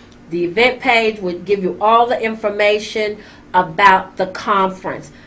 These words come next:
Please register. I'm trying to get a count of the people that's gonna be there, and we need to know. So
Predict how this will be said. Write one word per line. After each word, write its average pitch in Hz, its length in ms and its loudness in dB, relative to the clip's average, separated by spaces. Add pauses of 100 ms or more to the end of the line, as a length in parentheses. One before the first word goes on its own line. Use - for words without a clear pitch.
(160)
Please 269 580 0
register. 220 840 2
I'm 196 180 -2
trying 196 260 -2
to 185 60 -2
get 175 180 -2
a 151 60 -4
count 247 580 -4
of 180 140 -10
the 170 60 -6
people 233 440 -4
that's 185 220 -2
gonna 156 240 -6
be 214 320 -2
there, 233 500 4 (640)
and 175 580 -2
we 185 240 0
need 247 680 -4
to 190 300 -2
know. 214 540 2
So 190 640 -2